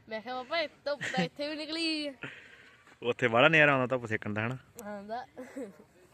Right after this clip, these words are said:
Speaker 1: ਮੈਂ ਤਾਂ ਨਹੀਂ ਜਾਣਾ, ਵੈਸੇ ਪਾਪਾ ਨੇ ਜਾਣਾ।
Speaker 2: ਹੂੰ, ਨਾਲੇ ਤਾਂ ਇੱਕ ਦੋ ਮਿੱਤਰੋ ਸਮਾਨ ਲੈ ਕੇ ਆਉਣਾ ਬਾਜ਼ਾਰੋਂ ਘਰ ਦਾ।
Speaker 1: ਤੇ guys,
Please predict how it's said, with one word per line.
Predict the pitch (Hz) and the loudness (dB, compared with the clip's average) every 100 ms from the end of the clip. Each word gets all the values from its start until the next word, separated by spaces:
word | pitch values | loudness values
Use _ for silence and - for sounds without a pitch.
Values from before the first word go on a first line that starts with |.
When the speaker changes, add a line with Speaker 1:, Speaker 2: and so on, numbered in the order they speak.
| - - 202 | -20 -20 -14
Speaker 1:
ਮੈਂ | 208 | -10
ਤਾਂ | 254 | -10
ਨਹੀਂ | 254 | -8
ਜਾਣਾ, | 202 196 | -10 -6
ਵੈਸੇ | 208 208 | -6 -8
ਪਾਪਾ | 214 202 - 208 | -8 -8 -8 -14
ਨੇ | 214 | -12
ਜਾਣਾ। | 185 156 - - | -14 -16 -18 -10
Speaker 2:
ਹੂੰ, | 101 98 95 | -6 -6 -4
ਨਾਲੇ | 107 113 120 | 2 8 10
ਤਾਂ | 120 | 10
ਇੱਕ | - | 8
ਦੋ | 117 | 4
ਮਿੱਤਰੋ | 117 117 120 | 2 2 0
ਸਮਾਨ | 117 110 110 | 0 2 2
ਲੈ | 107 104 | 2 0
ਕੇ | |
ਆਉਣਾ | 107 107 | -2 -4
ਬਾਜ਼ਾਰੋਂ | 104 104 101 113 - _ - | -2 -2 -2 -6 -12 _ -20
ਘਰ | - _ - 110 | -20 _ -4 -2
ਦਾ। | 92 110 127 - - - - - - - - - - _ _ _ _ _ _ _ _ - - _ | -2 -4 -6 -16 -20 -20 -20 -20 -20 -20 -20 -20 -20 _ _ _ _ _ _ _ _ -20 -20 _
Speaker 1:
ਤੇ | 220 | -20
guys, | _ - 226 269 247 - - | _ -2 0 0 -2 -10 -14